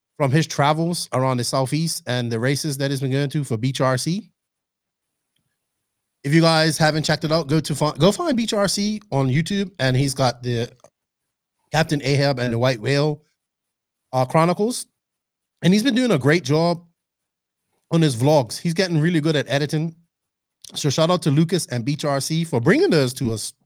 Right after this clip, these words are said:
Go check 'em. Go give 'em a sub, and let's get that YouTube channel going. Also, um, I was asked, so this is,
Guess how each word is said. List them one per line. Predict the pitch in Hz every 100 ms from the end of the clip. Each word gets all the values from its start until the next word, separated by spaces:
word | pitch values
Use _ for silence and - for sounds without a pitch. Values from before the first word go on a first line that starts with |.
| _ _ _ _ _ _
Go | 175
check | 208 233 233
'em. | 240 247 _ _ _ _ _ _
Go | 180
give | 233
'em | 240 190
a |
sub, | - 196 185 139 120
and | 127 135
let's | 143 -
get | 143 135
that | 131
YouTube | 127 135 127 117
channel | - 131 117 110
going. | 131 120 92 - _ _ _ _ _ _ _ _ 214
Also, | 330 320 220 170 151 -
um, | 143 143 139 - -
I | 147
was | 175 202 -
asked, | 160 160 160 - -
so | - 185 170 165
this | 160 -
is, | 208